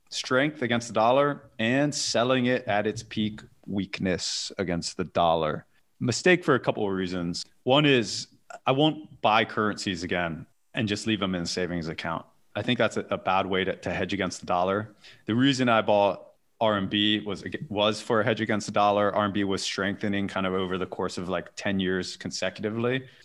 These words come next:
at a few percent a year. So I figured, "Great, I can make a few percent a year and hedge against the dollar." What happened was when I bought it, it immediately started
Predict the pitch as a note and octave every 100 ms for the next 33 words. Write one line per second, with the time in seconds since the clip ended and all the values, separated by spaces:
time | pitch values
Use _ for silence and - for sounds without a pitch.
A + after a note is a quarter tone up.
0 | _ _ G#2 G#2 G#2 G2+ G2 G#2 G2+ F#2
1 | G#2+ B2 G2+ F#2 F#2+ F#2 E2+ - - -
2 | A#2+ F#2 F#2+ G#2 G2+ G#2+ G#2+ G2+ A#2 G2
3 | F#2 F#2 F2+ F2 F#2 F2 F#2 F2 - -
4 | E2+ F2 E2+ E2 E2 G#2+ - _ - A2
5 | C3+ C#3 C#3+ B2 A2 A2+ G2+ G2+ A2+ A2+
6 | A2 G#2 - _ _ _ G#2+ G2+ A#2 B2
7 | A#2 A2 F2+ G#2 F#2+ F#2+